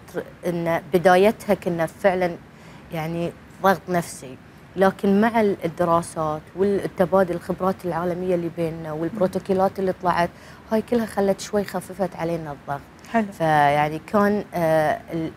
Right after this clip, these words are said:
Speaker 1: يعني إقناع بعد المرضى كان وايد مهم. يعني كان بالنسبة لنا إحنا كأورام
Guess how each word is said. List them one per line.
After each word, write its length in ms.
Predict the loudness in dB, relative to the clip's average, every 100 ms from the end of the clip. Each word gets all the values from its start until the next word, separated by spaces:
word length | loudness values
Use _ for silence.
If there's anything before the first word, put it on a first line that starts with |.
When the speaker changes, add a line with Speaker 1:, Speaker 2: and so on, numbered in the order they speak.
| -10
Speaker 1:
يعني 400 | -8 -8 -12 -14 -16 -20 -20 -20 -20 -20 -16
إقناع 380 | -2 2 2 2
بعد 300 | 0 0 0
المرضى 400 | -2 -4 -4 -10 -10
كان 140 | -10
وايد 300 | -4 -2 -4 -6
مهم. 260 | -10 -8 -10 -10
يعني 340 | -10 -10 -12 -6
كان 200 | -6 -6 -10
بالنسبة 280 | -6 -4 -2
لنا 260 | -2 -4 -6
إحنا 200 | -10 -12 -2
كأورام 480 | -2 -2 -2 -2